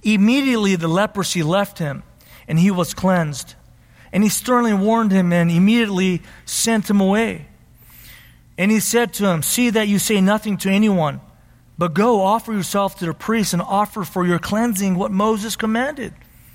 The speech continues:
as a testimony to them.'" Verse forty-five. "But he went out and began to proclaim it freely and to spread the news around,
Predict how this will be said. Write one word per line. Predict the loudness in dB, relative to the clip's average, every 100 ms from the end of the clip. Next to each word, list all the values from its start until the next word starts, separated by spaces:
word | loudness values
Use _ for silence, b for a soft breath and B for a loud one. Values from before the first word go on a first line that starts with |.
| b b b b b b -20 -20 -20 -12
as | -10 -8
a |
testimony | -8 -8 -8 -4 -2 -2 -4
to | -10
them.'" | -12 -12 -16 -20 -20 _ _ _ _ _ _ _ -12
Verse | -10 -10
forty-five. | -8 -8 -8 -8 -8 -14 _ _ b b b
"But | -4 -2
he | -2
went | -2 -2
out | 0 0
and | -2
began | -2 -2 0 0
to | -2 -6
proclaim | -8 -2 0 0
it | -2
freely | -4 -2 0 -2
and | -4 -6
to | -8
spread | -10 -4 -2 -2
the | -2
news | -2 -2 -4
around, | -4 -4 -4 -8